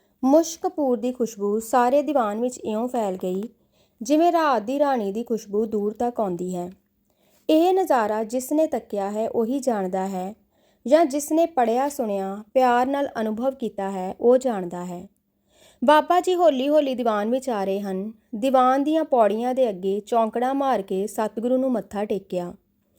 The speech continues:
ਅੰਦਰ ਸੱਚਖੰਡ ਵਿੱਚ ਚੰਗੀ ਤਰ੍ਹਾਂ ਨਿਗਾਹ ਮਾਰੀ, ਕੋਈ ਸੇਵਾ ਵਿੱਚ ਕਮੀ ਨਹੀਂ ਹੈ। ਹੁਣ ਇੱਥੋਂ ਉੱਠ ਕੇ ਹੌਲੀ ਹੌਲੀ ਰਾਗੀਆਂ ਦੇ ਅੱਗੋਂ ਲੰਘ ਕੇ ਆਪਣੇ ਆਸਨ ਪਰ ਬਿਰਾਜਮਾਨ ਹੋਏ। ਸੰਗਤ ਦਾ ਇਕੱਠ ਬਹੁਤ ਹੈ,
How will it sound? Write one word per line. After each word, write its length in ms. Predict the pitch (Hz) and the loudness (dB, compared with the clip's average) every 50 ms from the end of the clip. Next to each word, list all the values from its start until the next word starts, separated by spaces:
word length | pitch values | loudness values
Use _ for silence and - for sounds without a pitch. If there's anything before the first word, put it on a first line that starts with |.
| _ _ _ _ _ _ - - 294 | _ _ _ _ _ _ 0 2 4
ਅੰਦਰ 260 | 302 311 302 349 359 | 4 6 6 4 4
ਸੱਚਖੰਡ 560 | 339 - 294 247 247 247 - - 285 302 294 | 2 0 -2 -2 -2 -4 -6 -6 -2 -2 -2
ਵਿੱਚ 200 | 302 285 269 - - | -2 -2 -4 -6 -6
ਚੰਗੀ 320 | - 247 240 240 247 269 277 | -4 -2 -2 -2 -2 -2 -2
ਤਰ੍ਹਾਂ 280 | 247 262 233 226 226 | 0 0 0 0 0
ਨਿਗਾਹ 300 | 226 214 208 226 226 247 | -2 -2 -2 -2 -2 0
ਮਾਰੀ, 420 | 254 254 240 226 196 180 185 202 220 | 0 0 0 0 -2 -2 -4 -6 -2
ਕੋਈ 220 | - 254 262 277 | 2 4 4 4
ਸੇਵਾ 360 | 277 - 254 220 202 202 214 | 4 0 0 0 0 0 -2
ਵਿੱਚ 180 | 233 254 254 - | -4 -6 -8 -8
ਕਮੀ 280 | - - 190 196 196 | -8 -6 -6 -4 -4
ਨਹੀਂ 320 | 202 196 190 190 202 190 196 | -4 -4 -4 -6 -6 -8 -8
ਹੈ। 200 | 180 180 202 202 _ _ _ _ _ _ _ _ _ _ _ _ _ - 330 | -10 -10 -14 -18 _ _ _ _ _ _ _ _ _ _ _ _ _ 2 4
ਹੁਣ 140 | 349 359 | 4 4
ਇੱਥੋਂ 400 | 330 - - 269 277 - - 330 | 4 2 0 -2 -2 -2 2 4
ਉੱਠ 200 | 330 311 277 - | 4 4 4 2
ਕੇ 240 | - - 226 208 220 | 0 -2 0 0 2
ਹੌਲੀ 360 | 240 254 277 254 233 220 233 | 4 4 2 2 2 0 0
ਹੌਲੀ 320 | 254 277 285 277 247 233 226 | 0 2 2 2 0 0 0
ਰਾਗੀਆਂ 460 | 240 240 233 214 196 196 196 196 208 | 0 -2 -2 -2 -4 -4 -4 -2 0
ਦੇ 160 | 214 254 254 | 2 2 0
ਅੱਗੋਂ 280 | 220 190 190 220 240 254 | 0 -2 -2 -2 0 0
ਲੰਘ 240 | 240 208 190 190 190 | 0 0 -2 -4 -6
ਕੇ 340 | 190 - 185 185 196 220 - _ _ _ - | -6 -6 -6 -6 -6 -8 -12 _ _ _ -2
ਆਪਣੇ 400 | 240 247 247 254 262 269 285 294 | 0 0 0 0 0 2 2 2
ਆਸਨ 380 | 277 247 214 202 - - 254 254 | 2 0 -2 -4 -4 -4 -2 -2
ਪਰ 160 | 254 247 254 | 0 0 0
ਬਿਰਾਜਮਾਨ 580 | 233 254 240 214 196 180 175 196 196 208 226 240 | 0 0 0 0 -2 -2 -4 -6 -6 -6 -4 -4
ਹੋਏ। 360 | 240 233 208 185 180 190 233 _ _ _ _ _ _ _ _ _ _ _ _ - | -4 -2 -4 -4 -4 -6 -10 _ _ _ _ _ _ _ _ _ _ _ _ -4
ਸੰਗਤ 420 | - - 311 302 294 294 330 339 | 2 4 4 4 6 4 4 2
ਦਾ 120 | 302 339 | 2 0
ਇਕੱਠ 340 | 330 320 - 240 240 240 - | 0 0 0 0 0 -2 -2
ਬਹੁਤ 300 | 247 226 214 208 208 208 | -2 0 2 2 2 0
ਹੈ, 380 | 208 214 196 185 190 202 226 | -2 -6 -6 -6 -6 -8 -10